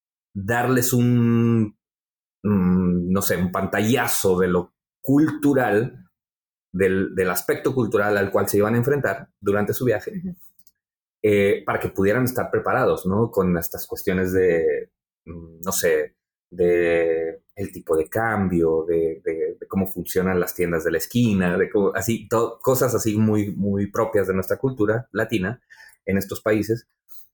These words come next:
Speaker 1: eh, pero para que ellos estuvieran listos, ¿no? Entonces, ¿qué es lo que sucede cuando volteamos ese, ese trabajo? Te podría decir que,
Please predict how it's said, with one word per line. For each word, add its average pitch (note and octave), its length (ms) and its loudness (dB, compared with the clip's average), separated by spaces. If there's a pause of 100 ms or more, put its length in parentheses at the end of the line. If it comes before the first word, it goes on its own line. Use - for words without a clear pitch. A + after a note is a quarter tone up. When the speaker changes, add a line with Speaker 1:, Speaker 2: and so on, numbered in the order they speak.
(220)
Speaker 1:
eh, F#2+ 1120 4
pero A2 180 0
para G#2+ 160 -2
que A#2+ 100 0
ellos B2+ 180 2
estuvieran F#2 420 -2
listos, F2 340 -6
¿no? G#2 220 -6
Entonces, B2+ 400 0
¿qué D#3 80 0
es D3 60 0
lo D#3+ 100 0
que D3+ 100 -2
sucede C3+ 500 0
cuando F#2+ 920 2 (160)
volteamos G2+ 1200 -2 (100)
ese, F#2+ 600 0 (500)
ese - 180 -6
trabajo? B2+ 580 0 (1400)
Te - 80 -4
podría G#2+ 280 2
decir A2 300 0
que, A2+ 460 0